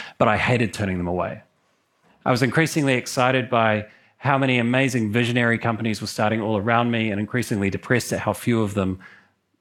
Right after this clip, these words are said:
I could help. And then one Saturday morning, I had that moment when it hits you. And I spend the week at, weekend at work trying to answer a question.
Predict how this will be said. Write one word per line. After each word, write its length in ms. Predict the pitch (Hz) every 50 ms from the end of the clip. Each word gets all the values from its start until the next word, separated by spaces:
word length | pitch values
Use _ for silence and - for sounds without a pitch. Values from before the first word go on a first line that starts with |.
| _ -
I 100 | 104 90
could 140 | - 92 -
help. 280 | 98 87 82 80 - _ _ _ _ _ _ _ _ _ _ _ _ _ _ _ -
And 100 | 135 139
then 100 | 151 165
one 140 | 180 180 170
Saturday 400 | 175 - 165 147 143 139 131 123
morning, 300 | 120 117 117 113 110 113
I 80 | 110
had 180 | 104 117 117 104
that 120 | 113 98 87
moment 400 | 117 110 110 104 107 107 - -
when 300 | 110 101 98 95 98 98
it 220 | - - 107 101
hits 300 | 90 110 104 - - -
you. 180 | 101 101 104 - _ - - - - -
And 100 | 123 127
I 40 | 123
spend 540 | 120 - - 143 139 135 135 135 135 - - -
the 60 | 139
week 220 | 156 180 175 175
at, 260 | 175 165 - - -
weekend 440 | - 131 143 160 160 156 170 139 127
at 120 | 127 101 113
work 380 | 113 107 107 101 - - - _ _ _ _ _ _ _ _ _ _ _ _ _ _ _
trying 160 | - 185 185 170
to 60 | 147
answer 220 | 143 127 - 139
a 60 | 110
question. 500 | - - 120 98 - - - - - -